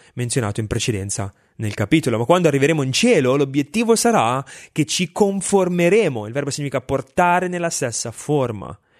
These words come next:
proprio come dice, eh, essere portati nella stessa forma dell'immagine di Cristo. Immagine è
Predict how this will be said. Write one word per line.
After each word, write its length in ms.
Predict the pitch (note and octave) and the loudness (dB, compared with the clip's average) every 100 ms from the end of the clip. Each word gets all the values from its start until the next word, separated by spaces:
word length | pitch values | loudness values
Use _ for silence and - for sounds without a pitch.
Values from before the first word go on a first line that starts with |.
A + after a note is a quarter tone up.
| _ _ | _ _
proprio 220 | - G#2+ | -8 -6
come 140 | A2+ | 0
dice, 300 | C3+ C3+ A2 - - - - _ | 0 2 0 -2 -18 -20 -20 _
eh, 160 | - A#2 | -6 -2
essere 320 | - C#3 C#3+ | 0 2 2
portati 680 | - C3 A#2+ - F3+ E3+ F3 | 2 2 2 2 2 4 0
nella 220 | F3+ D3+ C#3+ | -2 -2 -2
stessa 500 | - F3+ F3+ - F#3 | 0 2 2 0 0
forma 360 | - A#2+ B2+ | 0 0 0
dell'immagine 540 | C3 C#3+ A2+ G2+ G#2 G#2 | 0 0 -2 -4 -4 -6
di 80 | |
Cristo. 520 | A2+ D3+ C#3+ - A#2 _ _ _ _ _ _ | 0 2 2 -2 -10 _ _ _ _ _ _
Immagine 480 | B2+ D3 F#3 D#3+ C#3+ | 2 4 4 4 2
è 380 | - C3+ C3 | 2 0 0